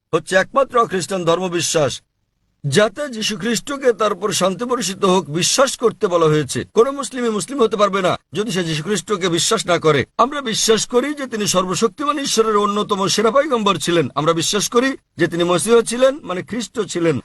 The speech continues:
আমরা বিশ্বাস করি তিনি জন্ম নিয়েছিলেন অলৌকিকভাবে, কোনো পুরুষের সংস্রব ছাড়াই, যা অনেক আধুনিক খ্রিস্টানই বিশ্বাস করে না। আমরা বিশ্বাস করি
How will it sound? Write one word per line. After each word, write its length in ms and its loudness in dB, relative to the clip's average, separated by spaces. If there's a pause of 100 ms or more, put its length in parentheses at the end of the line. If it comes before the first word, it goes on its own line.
আমরা 200 2
বিশ্বাস 300 -4
করি 280 0 (340)
তিনি 140 0
জন্ম 300 0
নিয়েছিলেন 520 2
অলৌকিকভাবে, 920 2 (120)
কোনো 180 -6
পুরুষের 320 -6
সংস্রব 420 -4
ছাড়াই, 360 2 (140)
যা 140 0
অনেক 260 2
আধুনিক 320 0
খ্রিস্টানই 360 -2
বিশ্বাস 380 -2
করে 180 4
না। 220 -2 (160)
আমরা 220 2
বিশ্বাস 360 0
করি 260 2